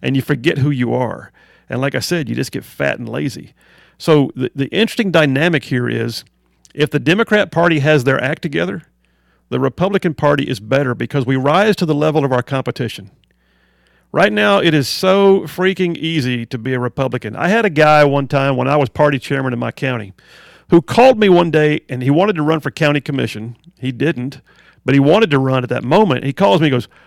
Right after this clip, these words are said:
"Yeah, all right, just tell me what it is I gotta do to get an R by my name." I said, "Well, how about you be an R?" He goes,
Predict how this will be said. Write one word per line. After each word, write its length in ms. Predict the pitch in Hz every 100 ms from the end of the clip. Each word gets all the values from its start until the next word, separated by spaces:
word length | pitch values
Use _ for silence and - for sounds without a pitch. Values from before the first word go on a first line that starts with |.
| _
"Yeah, 480 | - 233 240 160 101 - - -
all 100 | 196
right, 220 | 190 185
just 120 | 190
tell 120 | 247
me 60 | 254
what 200 | 233 233
it 60 | 226
is 80 |
I 100 | 202
gotta 240 | 202 208 180
do 100 | 208
to 60 |
get 160 | 180 190
an 80 | 170
R 280 | 180 196 170
by 180 | 147
my 220 | 143 143 135
name." 400 | 135 127 101 -
I 80 | 127
said, 140 | 151
"Well, 100 | 131
how 60 | 160
about 180 | 156
you 60 | 120
be 180 | 113 139
an 80 | 131
R?" 360 | 170 - - _
He 60 | 120
goes, 160 | 113